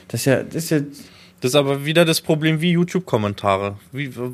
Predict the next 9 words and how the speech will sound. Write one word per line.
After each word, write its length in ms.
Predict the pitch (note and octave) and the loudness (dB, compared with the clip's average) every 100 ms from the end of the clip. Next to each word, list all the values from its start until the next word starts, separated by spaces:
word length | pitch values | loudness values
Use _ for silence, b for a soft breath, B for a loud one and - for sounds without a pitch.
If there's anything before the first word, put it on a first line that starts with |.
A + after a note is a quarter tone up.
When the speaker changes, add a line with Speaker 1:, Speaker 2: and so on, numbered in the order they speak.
| B2+ | 0
Speaker 2:
oft 260 | F3 - | 0 0
gesagt, 480 | D#3 C#3 C#3 B2 - | -4 2 2 2 -2
ne? 220 | B2 C#3 C#3 | -4 -2 -2
Neunundneunzig 680 | C#3 D#3 D3+ C#3+ C3+ - | -2 -2 -2 -4 -6 -10
gute 240 | - D3 C#3+ | -10 -6 -4
und 140 | C3 | -2
ein 180 | G2+ A#2+ | -2 -4
schlechter 440 | - A#2 A2+ - | -4 -6 -4 -6
und 100 | G#2 | -6